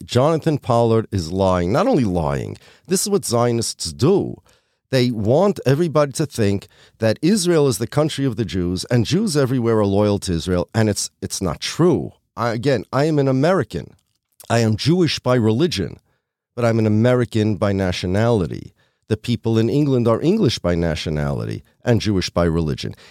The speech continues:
Even the Jews that say that being Jewish is an ethnicity, and it's not. There is no Jewish ethnicity. It doesn't make any sense to say that Ethiopian Jews, Yemenite Jews, and German Jews and Russian Jews are all of the same ethnicity.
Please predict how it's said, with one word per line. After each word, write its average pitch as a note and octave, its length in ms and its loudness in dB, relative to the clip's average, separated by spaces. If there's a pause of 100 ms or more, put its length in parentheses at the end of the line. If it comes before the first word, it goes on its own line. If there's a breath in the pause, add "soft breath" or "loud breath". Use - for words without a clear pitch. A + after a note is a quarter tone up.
Even A#3 300 2
the D3 80 4
Jews G2 520 0
that E2 180 -2
say F#2 260 2
that E2+ 240 0
being E2 180 -2
Jewish F2+ 340 -2
is D#2 140 -4
an D2+ 80 -2
ethnicity, D2 680 -2
and D2+ 100 -2
it's - 180 -6
not. A2+ 320 0
There F#2 160 0
is A#2 80 0
no E2 140 0
Jewish C#2 420 -6
ethnicity. A1 760 -6
It G#1 200 -6 (220)
doesn't F#2+ 240 0
make D#2+ 180 0
any D2 140 -2
sense F#2 340 0
to D2 100 -8
say F#2 320 0 (420 soft breath)
that D#2+ 160 -2
Ethiopian G2+ 640 0
Jews, C#2+ 360 -6
Yemenite G#2+ 460 2
Jews, B1 340 -8 (320 soft breath)
and G#2 180 0
German C#3 360 2
Jews F2 280 -4
and F2+ 140 -2
Russian C3 300 0
Jews F#2 200 -4
are G#2 140 -2
all C#3+ 220 2
of G2+ 100 -2
the G#2 60 0
same G#2 260 0
ethnicity. F#2 720 -2